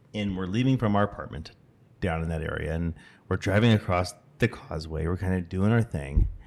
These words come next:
and we're heading to, like, Dunedin or something, Sam's Club, whatever it was. And it was no more than twelve miles away. And it took, like, an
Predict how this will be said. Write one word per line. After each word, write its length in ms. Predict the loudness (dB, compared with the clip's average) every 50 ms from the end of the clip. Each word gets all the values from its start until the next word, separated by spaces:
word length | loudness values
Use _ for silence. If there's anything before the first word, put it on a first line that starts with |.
| -20 _ _ _ _ _ _ _
and 200 | 2 4 6 6
we're 80 | 6 4
heading 300 | 4 2 2 2 2 2
to, 100 | 0 0
like, 400 | -2 -4 -6 -6 -8 -12 -18 -20 -20 _ _ _ _ -14 -14 -14 -16 -20 _ _ _ _ _ _ _ _ _ _ _ _ _ _ _ _ _ _ _ _ _ _ _ _ _ -4
Dunedin 600 | 0 2 2 4 4 4 4 4 4 4 2 0
or 80 | -2 -2
something, 320 | -4 -4 -6 -4 -4 -6
Sam's 360 | -6 -2 0 2 2 2 0 -4
Club, 220 | -10 -14 -6 -2
whatever 360 | 2 4 4 4 4 4 2 0
it 80 | -2 -4
was. 340 | -8 -8 -10 -12 -14 -18 -12 -2
And 180 | 2 4 4 4
it 100 | 4 6
was 300 | 6 6 6 6 4 4
no 140 | 6 6 6
more 240 | 6 6 4 4 4
than 280 | 4 2 2 0 0 -4 -8 _ _ _ _ _ _ _ -20 _ _ _ _ _ _ _ _ -14 -14 -14 -14 -18 -18 _
twelve 320 | -4 2 4 4 4 4
miles 300 | 2 -2 -2 -2 -4 -6 -6
away. 440 | -8 -8 -10 -10 -12 -14 -16 -20 _ _ _ _ _ _ _ _ _ _ _ _
And 220 | 2 2 2 2 2 0
it 220 | -2 -2 -2 -4 -8
took, 260 | -6 -6 -6 -6 -8
like, 180 | -12 -12 -10 -10
an 120 | -10 -10